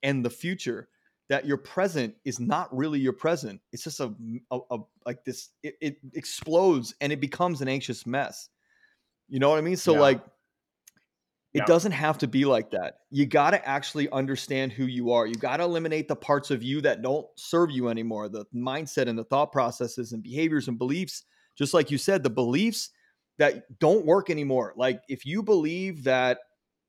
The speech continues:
Speaker 1: uh, if you used to believe there's a heaven and a hell and today you do not believe that and you're a straight up atheist, well, guess what? You need to get rid of that thought process. And I'm not
Speaker 2: Yeah.
Speaker 1: saying that anything with religion, I'm just giving an
Speaker 2: Yeah.
Speaker 1: example. If you believe that,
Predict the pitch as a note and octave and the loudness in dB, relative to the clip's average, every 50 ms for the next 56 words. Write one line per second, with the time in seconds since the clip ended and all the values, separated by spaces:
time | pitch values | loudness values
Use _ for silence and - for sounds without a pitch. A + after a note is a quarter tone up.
0 | _ - C3+ B2 A#2+ A#2 A#2 A#2 A#2 A2 G#2 G2 - _ _ _ _ _ _ _ | _ -4 -2 0 0 2 0 0 -2 -4 -6 -10 -14 _ _ _ _ _ _ _
1 | _ _ _ _ _ _ _ _ - A2 - C#3 B2 G#2+ C3+ F#3 G3 D#3+ E3+ F#3 | _ _ _ _ _ _ _ _ -16 -12 -10 -10 -10 -6 -6 -4 -4 -4 -4 -2
2 | - - F3+ D3+ E3 E3 F#3 E3 E3 E3 C#3 C3+ A#2 C3 D#3 D#3+ F3 F3 E3 D#3 | 2 2 2 2 2 0 0 2 0 0 0 0 0 2 2 2 0 0 -2 -2
3 | C3 A#2+ C3+ D3+ E3+ F3+ D3+ B2+ - C#3+ C#3 D#3 E3 D#3 D#3+ D#3+ A2+ G2+ C#3 D3+ | -2 0 2 2 4 4 2 0 0 0 2 2 2 0 -2 -8 -6 -2 -2 0
4 | E3+ F#3 F#3 F#3 F3+ D#3+ D3+ D3+ D#3+ E3+ D3 F3 E3+ F3 F3 D#3+ D#3 C#3 C3 - | 2 2 2 2 0 0 -2 -2 0 2 4 4 4 4 2 0 -2 -2 -2 0
5 | - D#3 E3 E3+ E3 - - - D3 D#3 D3+ - F#3 G3 G3+ G3 - C3 B2 C3 | 0 2 4 4 2 2 2 0 0 0 0 2 4 4 4 4 0 -4 -2 0
6 | E3 D#3+ - - F#3 F3 C#3 A#2+ - _ - B2+ - _ _ _ _ _ _ - | 0 0 0 2 4 4 4 2 0 _ -20 -20 -20 _ _ _ _ _ _ -12
7 | D#3+ B2+ C#3 F3+ F#3+ F#3+ G3+ G3+ E3+ - - F3+ C#3+ B2+ E3 D#3+ A#2+ C3 A#2 A#2 | -8 -4 -2 0 0 0 0 -2 -2 -2 -4 -2 2 4 4 4 4 2 0 2
8 | C3 D3 E3+ E3 - - C#3 C3+ A2+ A2 A2 B2+ B2 A#2+ A2+ A2+ A2+ - _ _ | 2 4 4 4 4 4 4 2 2 2 2 2 4 4 2 0 -2 -4 _ _
9 | _ _ - - D3+ D3+ D#3+ - - C#3 A#2+ A#2 - - G2+ - - - C#3+ D3 | _ _ 4 6 6 6 6 4 2 2 2 2 0 -4 -8 -6 -2 -2 0 2
10 | E3 D#3+ - - - _ - - - C#3 C#3+ C#3+ C3+ B2 A#2+ A2+ A2+ - _ _ | 2 2 0 -2 -6 _ -8 -4 0 0 2 2 2 2 0 0 -2 -4 _ _
11 | _ _ _ - D3 C#3 B2+ - C#3+ B2+ B2 A#2+ - - B2 B2+ B2+ B2+ B2+ C3+ | _ _ _ -4 -2 -2 -2 -2 -2 -2 -2 -4 -6 -10 -6 -4 0 2 4 2
12 | C3 A#2+ A#2 A#2+ A#2+ - C3+ B2+ A#2+ A2 G#2+ A2 - A2+ B2+ G#2+ G2+ G#2 G#2+ - | 2 2 -2 -4 -2 -2 0 0 0 -2 -4 -6 -4 -4 -2 -2 -4 -6 -8 -12
13 | _ _ _ _ - _ - C#3 C#3 C3 D#3 F#3 E3+ F3+ F3 D#3+ D3+ F3 F3+ C#3+ | _ _ _ _ -20 _ -4 -4 -2 0 0 2 4 4 4 4 4 0 0 2
14 | C3+ D#3 D3+ C#3+ C#3 C3 | 6 6 6 6 6 2